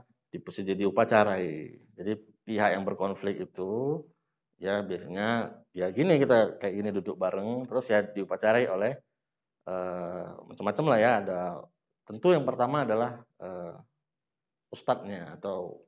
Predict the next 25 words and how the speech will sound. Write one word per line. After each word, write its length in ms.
kalau 260
di 160
sana 240
bilangnya 400
itu 380
tengku 400
ya, 240
tengku, 420
ya 160
pemuka 400
agama. 400
Tengku, 540
atau 240
kalau 160
yang 160
perempuan 720
itu 320
ustazah 640
atau, 480
eh, 380
umici 560
istilahnya 460
ya. 160
Nah, 400
ya, 200